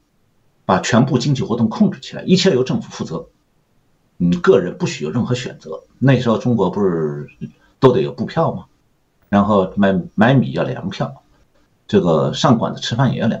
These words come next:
票，原因就是什么都得政府管起来，这样才能够行使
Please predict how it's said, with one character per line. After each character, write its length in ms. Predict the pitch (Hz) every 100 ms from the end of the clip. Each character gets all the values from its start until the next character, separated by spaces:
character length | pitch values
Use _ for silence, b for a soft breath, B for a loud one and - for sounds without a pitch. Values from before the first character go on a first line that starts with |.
| -
票， 180 | - - _
原 200 | - 85
因 120 | 90
就 160 | - 101
是 220 | - 98 b b b _ _
什 240 | - -
么 120 | 101 196 -
都 100 | 107
得 100 | -
政 160 | 120
府 80 | 139
管 200 | - 67
起 80 | -
来， 140 | - _ _ _ _ _ _ _
这 120 | -
样 120 | - 101
才 140 | 98
能 180 | 87 90
够 220 | 85 71
行 320 | - - 101
使 240 | 139 -